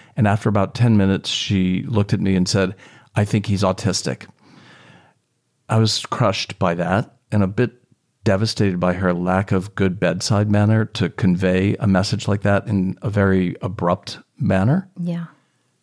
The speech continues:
Speaker 1: I was more upset with her than I was about what she had to say, I think.
Speaker 2: Interesting.
Speaker 1: So I thanked her.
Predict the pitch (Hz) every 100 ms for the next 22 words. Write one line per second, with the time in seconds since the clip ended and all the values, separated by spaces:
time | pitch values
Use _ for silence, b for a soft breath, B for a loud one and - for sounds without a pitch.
0 | _ - 98 92 90 - - - - 107
1 | 107 110 110 104 - 139 - 107 - -
2 | 110 92 90 92 92 92 90 92 90 98
3 | 92 - 90 92 80 - - 92 82 -
4 | 95 - 87 - - 294 226 233 185 -
5 | 165 160 - _ _ - - 101 95 92
6 | - - 101 92 - _ - 95 98 127
7 | 170